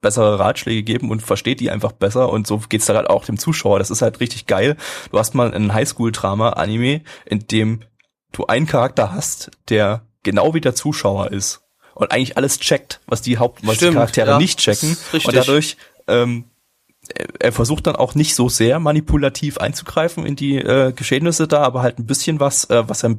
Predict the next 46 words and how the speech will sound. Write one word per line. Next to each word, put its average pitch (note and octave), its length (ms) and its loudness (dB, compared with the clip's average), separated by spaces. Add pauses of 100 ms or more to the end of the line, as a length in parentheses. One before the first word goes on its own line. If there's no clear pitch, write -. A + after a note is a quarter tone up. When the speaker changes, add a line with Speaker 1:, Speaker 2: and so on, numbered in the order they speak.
(120)
Speaker 1:
mehr A#2+ 260 2
checkt, - 320 -2
die, A#2+ 80 2
die, A2 140 -4
die A2 120 -6
Leute A2+ 220 2
so A#2+ 100 -2
ein A#2 60 -4
bisschen A#2 260 -2
auf A2+ 140 -2
den A2 200 -2
richtigen G#2+ 300 -4
Trichter C#3 360 0
zu G#2+ 100 -8
bringen, A2 320 -2 (580)
ähm, A2 840 2 (280)
und G3+ 120 -8
beeinflusst - 480 0
dann A#2 80 2
irgendwie A#2+ 180 0
auch A#2 80 -2
das G#2 160 -4
Leben A2+ 240 0
von G#2 160 -6
denen. G2+ 240 0 (640)
Und, A2 560 0 (100)
ähm, G#2 460 2
ja, B2 180 4
ich C#3+ 120 -4
finde, C3 280 0
ich G#2+ 80 -2
finde D3+ 160 0
einfach, C3 140 -4
das - 180 -8
Konzept - 320 0
ist A#2 80 -2
einfach A2 220 -2
super, A2 400 2
super A2 320 0
interessant A2 420 -2
und G#2+ 60 -2
super A2 200 -2
lustig A2 380 -4
und G2 120 -2
ich G#2+ 120 -4
hätte - 160 -2